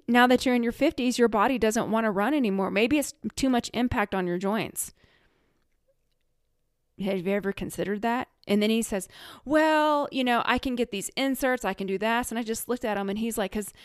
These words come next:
um, if you wanna run still," he's now putting it on me because he's, doesn't wanna sit with himself. And a lot of people do that. And I'm sure I've done it before. I'm not judging.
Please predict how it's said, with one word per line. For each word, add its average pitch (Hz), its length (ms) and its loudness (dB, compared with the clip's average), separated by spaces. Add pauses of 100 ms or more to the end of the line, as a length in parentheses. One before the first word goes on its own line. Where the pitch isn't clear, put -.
(380)
um, 208 400 2
if - 160 -4
you 269 220 2
wanna 320 320 2
run 220 460 2
still," - 380 -4
he's 208 360 -4
now 220 240 2
putting 208 380 -2
it 185 80 -2
on 180 200 -2
me 202 160 -2
because 190 340 -6
he's, 185 300 -6 (600)
doesn't 185 240 0
wanna 185 160 0
sit - 180 -6
with 190 80 -8
himself. 170 420 -6
And 175 120 -2
a - 20 0
lot 190 140 0
of 190 60 -8
people 220 200 -6
do 180 200 -2
that. 170 220 -6
And - 160 -8
I'm 185 120 -6
sure 190 160 -2
I've 190 100 -2
done 180 140 -4
it 165 80 -4
before. 170 320 -4
I'm 160 100 -6
not 165 300 -6
judging. - 400 -6